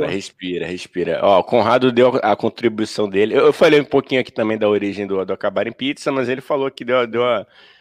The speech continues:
a explicação dele. A expressão acabar em pizza significa um acordo,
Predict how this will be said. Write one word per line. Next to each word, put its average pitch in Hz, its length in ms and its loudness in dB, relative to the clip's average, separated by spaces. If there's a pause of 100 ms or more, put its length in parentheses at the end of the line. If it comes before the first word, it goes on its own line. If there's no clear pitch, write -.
(100)
a 110 40 -6
explicação - 500 -6
dele. 131 180 -2
A 160 40 2
expressão 160 420 -2
acabar 143 300 0
em 113 60 -4
pizza 151 360 -10
significa 131 640 -6
um 147 100 0
acordo, 90 720 -2